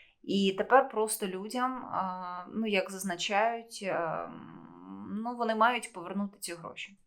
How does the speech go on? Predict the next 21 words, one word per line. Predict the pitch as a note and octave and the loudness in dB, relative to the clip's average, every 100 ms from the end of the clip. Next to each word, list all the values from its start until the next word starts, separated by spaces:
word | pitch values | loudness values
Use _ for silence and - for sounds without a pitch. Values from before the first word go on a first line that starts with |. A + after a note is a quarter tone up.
| _ - - - - _ _ | _ -20 -20 -18 -18 _ _
Пам'ятаєте, | G3+ G#3+ D4+ D4+ | 4 12 12 12
ось | F#3 F#3+ | 6 2
ця | - E3+ | -2 -2
була, | F3 D#3 D#3+ - - | 2 2 0 -4 -18
а, | - D3+ C#3+ D3 C#3+ - D#3+ | -12 -10 -8 -8 -10 -10 -10
така | D#3 - C3+ - _ - - G1+ - | -4 0 0 0 _ -20 -20 -20 -12
хвиля, | - - G#3 G3 D3 | -4 6 10 10 8
хвиля, | D#3 - G3+ G#3 E3+ C#3 - | 2 -4 0 4 4 4 0
а, | - - D#2 - | -12 -12 -12 -6
всім | - A3+ A3 | -2 2 2
заплатимо | G3 F#3+ F3 F3 F3+ D#3+ | 2 2 4 4 2 -8
по | D#3 E3+ | -8 -6
шість | F3+ - | -6 -6
п'ятсот. | E3+ E3+ D3+ - _ - - _ _ _ _ _ _ - _ _ | -10 -4 -4 -6 _ -20 -20 _ _ _ _ _ _ -20 _ _
Ну, | A3+ C4 C#4 C4+ - - _ _ - | 6 12 12 12 6 -4 _ _ 0
виявилося | G3+ C4+ B3 A#3 A3+ - | 6 8 8 6 4 4
так, | - B3 C4 | 8 8 8
що, | - - G#3+ G#3 G3 G3 - - - - - | 4 4 4 4 2 2 -4 -10 -14 -14 -10
е, | G#3 G3 - | -6 -6 -2
щось | - A3+ A3 | 0 0 4
там | F#3 D#3+ D#3 | 6 6 4